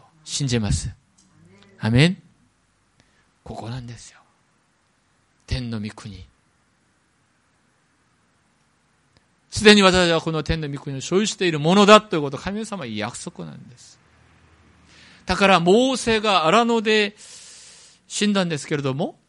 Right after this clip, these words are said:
イエス様が十字架で死なれたんですけれども、この約束は何ですか？そういうことではなく、もう、モーセも十分四十年間、荒野で天国の生活をされました。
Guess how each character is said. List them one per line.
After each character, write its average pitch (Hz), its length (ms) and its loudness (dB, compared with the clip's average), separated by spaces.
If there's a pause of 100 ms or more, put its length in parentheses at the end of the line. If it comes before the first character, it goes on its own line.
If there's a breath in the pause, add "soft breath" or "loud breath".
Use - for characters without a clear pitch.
イ 156 140 4
エ 226 100 4
ス 226 60 -8
様 220 220 -2
が 185 140 -4
十 175 200 -6
字 220 160 -6
架 226 160 -4
で 208 120 -2
死 170 180 -8
な 208 120 -2
れ 220 80 -2
た 202 140 -8
ん - 20 -6
で 160 80 -8
す 139 100 -12
け 156 100 -10
れ 143 40 -8
ど 139 80 -8
も、 226 260 -8 (220 soft breath)
こ 233 80 -8
の 220 60 -4
約 160 180 -4
束 180 80 -6
は 160 40 -6
何 160 180 -2
で 202 100 0
す 202 140 -10
か？ 240 260 -2 (180 soft breath)
そ - 140 -16
う - 20 -12
い - 20 -16
う - 20 -16
こ 185 80 -10
と 135 120 -10
で 120 100 -10
は 107 40 -8
な 110 140 -8
く、 151 360 4 (1300)
も 107 320 -10 (140)
う、 - 20 -12
モ 120 140 -6
ー 135 40 -6
セ 139 200 -10
も 127 240 -8
十 185 400 -4
分 196 340 -10 (380)
四 143 160 -4
十 135 100 -8
年 120 220 -10
間、 113 260 -10
荒 127 220 -10
野 117 80 -12
で 113 80 -12
天 123 200 -12
国 117 240 -14
の 110 80 -14
生 107 200 -14
活 113 240 -18
を - 20 -16
さ - 140 -20
れ 120 100 -20
ま 113 140 -20
し - 100 -20
た。 - 180 -20